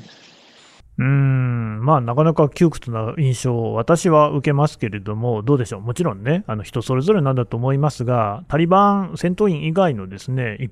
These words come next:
般の人たちの受け止め、政権が変わってどうだっていうような話っていうのは、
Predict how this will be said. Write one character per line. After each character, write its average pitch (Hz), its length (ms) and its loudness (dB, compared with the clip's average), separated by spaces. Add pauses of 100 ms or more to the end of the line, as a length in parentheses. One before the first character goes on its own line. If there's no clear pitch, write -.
(120)
般 170 180 2
の 196 80 0
人 254 220 -6
た 311 120 -2
ち - 120 -2
の 107 160 -4
受 127 260 0
け 143 100 2
止 131 40 0
め、 120 280 -2 (100)
政 123 260 -4
権 127 120 -2
が 127 120 -2
変 135 100 2
わ 135 60 4
っ 135 60 -4
て 139 120 0
ど 156 160 4
う 151 40 2
だ 120 80 -2
っ 98 60 -8
て - 220 -8
い 127 60 0
う 127 40 2
よ 131 80 4
う - 40 -4
な 107 80 -8
話 110 280 -6
っ - 40 -16
て - 140 -8
い 110 40 -4
う 101 40 -6
の 101 80 -8
は、 92 200 -10